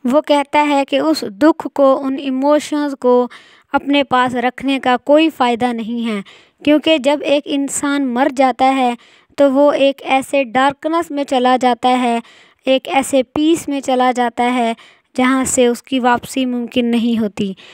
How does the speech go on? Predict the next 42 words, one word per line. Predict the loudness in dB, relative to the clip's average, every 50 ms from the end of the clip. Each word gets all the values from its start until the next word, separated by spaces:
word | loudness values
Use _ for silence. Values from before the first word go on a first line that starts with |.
| -20 -20 -20 -20 -12
यहाँ | -6 -4 -2 -2 0
पर | 2 2 2 2
वो | 2 2 0
अपनी | 0 -2 -4 -4 -6
पर्सनल | -2 0 0 0 2 0 -2 -2 -2 -4 -2
फीलिंग्स | -2 -2 -2 -2 -2 -4 -4 -6
का | -4 -2 -2
इस्तेमाल | -2 -2 0 0 0 2 2 2 0 -2
करते | -2 -2 -2 -2 0 0 2 2
हुए | 2 2 2 0 0
कहता | 0 0 0 0 0 0 0 0
है | 0 0 0 -2 -2 -4
कि | -6 -6 -6 -2
वो | 2 2 2 4
कुछ | 4 2 0 0 0
ऐसे | 0 0 0 0 0 0 0
बुरे | 0 0 0 2 2 2
कामों | 2 0 -2 -2 -2 -4 -6 -8
में | -8 -8
मुलव्वस | -6 -6 -4 -2 0 -2 -2 0 -2 -4 -4 -4 -4
हो | -2 -2 -2
गया | 0 0 0 0 -2 -2
था, | -4 -2 -2 -2 -2 -4 -8 -16 _ _ _ _ -2
कुछ | -2 -2 -2 -2 -2 -2
ऐसे | 0 0 0 0 0 -2 0
कामों | 0 -2 -2 -2 -4 -6
में | -6 -6
मुलव्वस | -6 -4 -2 -2 -2 0 0 -2 -4 -4 -2
हो | -2 -2 -2
गया | -2 -2 -2 -2 -4 -4
था | -4 -2 -2 -4 -4 -6 -14 -20 -20 _ _ _ -2
जो | 2 2 2
कि | 4 2 2 2
उसके | 2 0 -2 -4 -2 0 2 2 2
लिए | 2 2 0 2
एक | 0 0 -4 -6 -10 -14
हार्श | -10 -4 0 2 4 4 2 2 -2 -6 -10
मेमोरी | -8 -6 -6 -4 -4 -6 -6 -4 -4
बनकर | -4 -4 -4 -4 -4 -4 -2
रह | -2 -2 -2 -2 -4
गए | -4 -4 -4 -4 -4 -4
हैं, | -6 -8 -10 -10